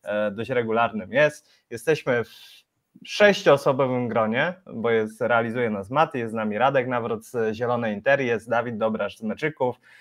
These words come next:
e, jestem ja, jest Leszek, e, jest też nasz, e, najlepszy uczestnik, czyli czat. Witamy was serdecznie. E, panowie, ja tak się zastanawiam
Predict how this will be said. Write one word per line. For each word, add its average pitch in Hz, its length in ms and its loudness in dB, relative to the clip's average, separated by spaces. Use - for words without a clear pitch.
e, 101 260 2
jestem 113 360 2
ja, 123 200 2
jest 110 260 -2
Leszek, 123 680 2
e, 110 960 2
jest 131 360 -2
też 117 240 0
nasz, 117 460 -2
e, 104 300 0
najlepszy 170 420 4
uczestnik, 131 540 0
czyli 104 400 -8
czat. 165 380 6
Witamy 127 380 -4
was 127 200 -2
serdecznie. 131 560 -2
E, 113 400 2
panowie, 170 440 6
ja 160 120 4
tak 254 140 8
się 220 140 6
zastanawiam 147 720 4